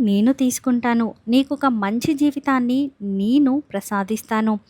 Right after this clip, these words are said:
జాతకం బాగోలేదని బాధపడకు. ప్రతిరోజు నీ తండ్రిని చూస్తూ ఉండు.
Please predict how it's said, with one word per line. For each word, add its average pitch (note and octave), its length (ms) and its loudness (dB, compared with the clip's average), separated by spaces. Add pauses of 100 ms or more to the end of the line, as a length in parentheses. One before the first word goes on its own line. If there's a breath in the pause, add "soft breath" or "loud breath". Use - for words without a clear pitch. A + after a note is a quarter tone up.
(400 loud breath)
జాతకం C4 560 0
బాగోలేదని A#3 920 0 (280 soft breath)
బాధపడకు. G#3 840 0 (180)
ప్రతిరోజు A3 840 -2
నీ C#4 200 2
తండ్రిని A3+ 580 -2 (180)
చూస్తూ A3+ 420 -4
ఉండు. A3 420 0